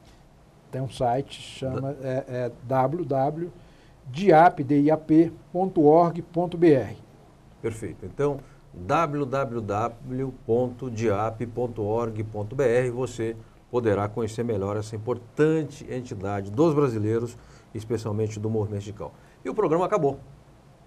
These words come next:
Speaker 2: Eu quero agradecer muito o Francisco Calazans Lacerda, presidente do Sintoresp, diretor da Nova Central, que certamente fez aqui explanações muito, é, importantes sobre a nossa Constituição,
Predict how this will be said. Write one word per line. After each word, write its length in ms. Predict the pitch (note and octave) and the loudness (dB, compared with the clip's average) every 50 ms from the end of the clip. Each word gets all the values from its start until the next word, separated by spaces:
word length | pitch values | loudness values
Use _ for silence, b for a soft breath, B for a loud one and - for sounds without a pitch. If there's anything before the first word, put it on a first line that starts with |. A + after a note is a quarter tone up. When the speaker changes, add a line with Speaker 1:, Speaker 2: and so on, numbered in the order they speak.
| - - _ - | -20 -20 _ -6
Speaker 2:
Eu 100 | - D3 | -6 -4
quero 200 | C#3+ - C3+ C3+ | -2 0 0 0
agradecer 460 | B2+ C3 B2+ B2 B2 A#2 - - C3 | 2 0 0 0 0 -2 -2 -2 -4
muito 720 | B2 A#2+ B2+ C#3 D3 D3 C#3 B2+ G#2+ - - G#2+ G#2 - - - | -4 -2 0 2 2 2 2 0 -2 -6 -10 -10 -10 -10 -10 -12
o 80 | A2 | -12
Francisco 420 | G2+ - - A2 A2 A2 A#2 G2+ - | -10 -6 -4 -6 -4 -4 -8 -8 -6
Calazans 320 | A2+ G#2+ G#2+ F#2+ G2+ G2 | -4 -2 -2 -2 -2 -4
Lacerda, 460 | G2 F2+ - - B2 C3+ C#3+ B2+ B2 | -6 -6 -6 -2 0 0 2 2 0
presidente 540 | A#2+ - B2 G#2+ G#2+ G#2 G2 G#2 G2+ - - | -4 -4 -4 -6 -4 -4 -4 -6 -6 -8 -10
do 120 | G2 G#2 G2+ | -10 -10 -10
Sintoresp, 680 | - - G#2+ G#2 G2+ G2 F#2+ A2 B2 A#2+ A2+ - - | -10 -10 -10 -6 -6 -4 -2 -4 -4 -6 -8 -12 -12
diretor 360 | G2 F#2+ G2+ G#2 F#2 - F#2+ | -8 -6 -6 -6 -6 -6 -8
da 80 | F2+ F#2 | -10 -10
Nova 200 | F#2 F#2+ F#2+ G2+ | -10 -10 -12 -12
Central, 480 | G2+ - A#2+ G#2 A2+ B2 C3+ C3+ C3 b b b b b b b b b b - | -12 -12 -12 -8 -6 -6 -6 -6 -8 b b b b b b b b b b -14
que 180 | - G2+ F#2+ | -10 -8 -8
certamente 960 | F2 - - A#2 A2+ A#2 A#2 G#2 G2 G2+ G2+ G2 F#2 - - - F#2+ F#2 F#2 - - - b b b b b b _ | -8 -6 -4 -4 -4 -2 -4 -4 -2 -4 -4 -6 -6 -8 -10 -12 -12 -12 -12 -16 -18 -20 b b b b b b _
fez 260 | - - G#2+ G#2+ F#2+ G2 | -10 -6 -4 -4 -2 -4
aqui 440 | F#2 F#2+ - - G2+ G2 F#2+ - - - | -6 -6 -8 -8 -6 -6 -6 -8 -10 -14
explanações 600 | - - - G#2+ G#2 G2+ F#2 - - A2 G#2 G#2 | -18 -12 -8 -8 -6 -6 -8 -8 -8 -6 -6 -4
muito, 600 | A2 C#3+ F3 F3+ - - D3 C#3+ - - F2 G#2 | -2 -2 -2 -4 -4 -6 -8 -8 -8 -8 -6 -6
é, 340 | G#2 G2+ F#2+ - - - - | -6 -6 -6 -8 -12 -14 -14
importantes 840 | G2+ G#2+ A#2+ A2+ A2 - D3+ D#3+ D#3+ D3+ A2+ - - F#2 E2+ - - B B B B - | -10 -4 -4 -4 0 4 4 6 6 4 2 -2 -8 -12 -12 -12 -16 B B B B -12
sobre 260 | - - G#2+ G#2 G#2 | -6 -4 -2 0 0
a 40 | G2+ | 0
nossa 260 | F#2+ F#2+ F#2 - - | -2 -4 -6 -6 -10
Constituição, 640 | - - G#2 G#2 - D#3 C3+ - - D3+ D#3 D#3 | -10 -10 -10 -8 -8 -8 -6 -2 0 0 0 0